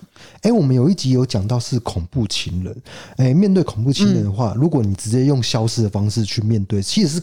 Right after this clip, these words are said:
Speaker 1: OK，你知道吗？因为你反而跟他提分手，他会俩拱。
Speaker 2: 哦，对啦。
Speaker 1: 可是问题是，今天是你朋友并不是一个恐怖情人，他是一个很明理的人。
Speaker 2: 对啊，对啊。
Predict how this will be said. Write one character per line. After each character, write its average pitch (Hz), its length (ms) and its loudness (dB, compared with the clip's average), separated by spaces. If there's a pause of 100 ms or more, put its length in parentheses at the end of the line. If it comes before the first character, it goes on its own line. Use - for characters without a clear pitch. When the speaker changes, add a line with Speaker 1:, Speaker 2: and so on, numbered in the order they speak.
(120)
Speaker 1:
OK， 127 440 0
你 101 80 0
知 90 80 -6
道 98 140 -2
吗？ 127 180 -6 (340)
因 214 60 2
为 247 80 4
你 220 80 4
反 117 220 0
而 117 80 2
跟 165 160 2
他 175 80 2
提 123 220 -2
分 147 160 2
手， 123 100 2
他 123 160 0
会 151 120 2
俩 123 260 0
拱。 113 120 -2 (460)
Speaker 2:
哦， 190 140 0
对 208 240 0
啦。 175 360 -4 (120)
Speaker 1:
可 190 60 0
是 233 40 4
问 262 140 2
题 202 120 4
是， 202 200 -4
今 240 160 4
天 233 160 2
是 233 160 2
你 165 180 4
朋 143 160 2
友 190 140 4
并 196 320 2
不 151 200 2
是 196 200 2
一 175 60 4
个 160 200 2 (300)
恐 123 240 0
怖 196 140 4
情 - 220 0
人， 131 120 4
他 151 140 2
是 190 120 2
一 202 40 4
个 170 100 0
很 135 120 2
明 117 380 4
理 143 160 2
的 104 140 0
人。 190 60 2
Speaker 2:
对 277 80 4
啊， 254 200 2
对 226 140 0
啊。 202 400 0